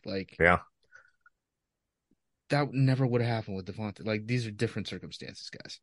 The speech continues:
Speaker 2: Yeah.
Speaker 1: Also, yeah, Devontae was massive and had great hands. Like, that's,
Speaker 2: <laughs>
Speaker 1: I don't know.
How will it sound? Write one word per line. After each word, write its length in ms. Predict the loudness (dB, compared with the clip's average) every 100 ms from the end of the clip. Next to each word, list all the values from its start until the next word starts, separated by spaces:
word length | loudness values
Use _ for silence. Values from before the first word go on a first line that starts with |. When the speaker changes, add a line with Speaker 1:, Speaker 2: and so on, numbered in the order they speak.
| _ _ _ -8
Speaker 2:
Yeah. 120 | -8 _ _ _ _ _ _ _ _ _ _ _ _ _
Speaker 1:
Also, 300 | 2 6 6 6 -2
yeah, 200 | -2 -2 -4
Devontae 440 | -6 0 0 2
was 160 | 0 0
massive 420 | 0 -2 -8 -12 -6
and 180 | -4
had 220 | -2 -4 -4
great 280 | 0 0
hands. 400 | 0 -2 -4 -4 -10
Like, 160 | -8 -4
that's, 380 | 0 2 4
Speaker 2:
<laughs> 360 | 2 2 -14 _
Speaker 1:
I 200 | 4 6
don't 160 | 4
know. 80 | 4